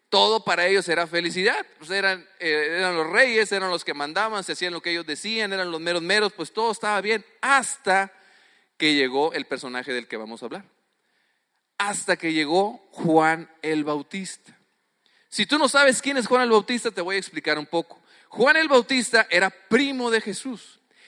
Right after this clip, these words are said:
Él era un profeta, un profeta enviado por Dios, alguien de quien cientos de años atrás otros profetas habían dicho que iba a venir en nombre de Dios y iba a dar un mensaje. Y el mensaje era sencillo y claro:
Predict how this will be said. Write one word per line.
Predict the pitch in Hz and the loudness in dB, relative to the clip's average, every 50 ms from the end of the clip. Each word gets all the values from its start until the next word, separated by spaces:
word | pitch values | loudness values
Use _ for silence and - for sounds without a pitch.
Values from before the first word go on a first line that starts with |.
| _ - | _ -6
Él | - 202 233 | -4 -2 0
era | 240 247 254 254 | 0 0 0 0
un | 254 247 214 | -2 -4 -6
profeta, | - 254 247 220 202 - 226 233 233 - _ - 151 - - _ _ _ _ _ _ _ _ _ _ _ - | -4 -2 -2 -2 -2 -4 -4 -4 -4 -4 _ -10 -10 -10 -12 _ _ _ _ _ _ _ _ _ _ _ -4
un | 196 208 220 | -4 -4 -2
profeta | 226 240 240 208 220 226 226 - 233 | -2 -2 -2 -2 -2 -4 -4 -4 -4
enviado | 220 208 202 196 208 214 220 220 - _ _ _ | -6 -4 -4 -4 -2 -2 -4 -6 -6 _ _ _
por | - 208 240 240 226 202 | 0 0 0 0 0 -2
Dios, | 208 190 170 147 127 113 - - _ _ - - | -2 0 0 0 -2 -4 -6 -14 _ _ -12 -6
alguien | - 175 196 226 240 262 240 233 247 262 269 262 - _ _ | -4 -2 0 0 -2 -2 -4 -4 -4 -4 -4 -8 -12 _ _
de | - 156 180 175 - | -4 -2 0 0 -2
quien | - 180 208 226 220 233 240 240 - - _ _ | -4 -6 -2 0 0 0 0 -2 -8 -18 _ _
cientos | - - - - 226 240 247 - - 277 | -12 -8 -6 -4 -2 -2 -2 -2 -4 -2
de | 240 233 226 | 2 2 2
años | 247 247 262 254 254 | 2 0 -2 -4 -4
atrás | 208 - 208 196 208 220 - - | -4 -2 0 0 0 0 0 2
otros | 220 233 285 - 320 294 277 | 2 2 2 2 -2 -8 -8
profetas | - - 220 196 - 220 220 214 240 214 220 | -4 -2 -2 0 2 0 0 0 0 -2 -2
habían | 208 196 202 208 208 196 | 0 0 0 0 -2 -4
dicho | 214 202 - 247 214 | -8 -6 -4 -4 -2
que | - - 165 | -2 0 -2
iba | 190 226 254 269 | 0 0 2 2
a | 262 | 2
venir | 233 220 220 240 240 233 247 254 - _ _ _ _ _ _ _ _ | 2 2 2 0 0 -2 -2 -4 -8 _ _ _ _ _ _ _ _
en | - 139 147 165 | -4 -2 -2 0
nombre | 196 233 254 262 | -2 -2 0 0
de | 247 220 | 0 0
Dios | 220 233 233 220 220 | 0 0 -2 -2 -2
y | 214 | -4
iba | 208 220 214 214 | -8 -6 -6 -6
a | 202 | -4
dar | 214 220 | -4 -4
un | 226 220 214 | -4 -2 -2
mensaje. | 208 185 175 - - 220 214 202 - 190 | -2 -4 -2 -2 -2 -2 -2 -2 -4 -2
Y | 190 190 | -2 0
el | 190 | 0
mensaje | 196 196 185 - 254 240 262 | -2 -2 -4 -4 -4 -2 -2
era | 254 247 | -4 -4
sencillo | 220 - 226 202 185 - 240 240 220 220 | -4 -6 -6 -8 -6 -6 -6 -6 -6 -6
y | 226 190 | -8 -6
claro: | - 208 220 220 208 180 127 | -2 0 2 2 2 2 0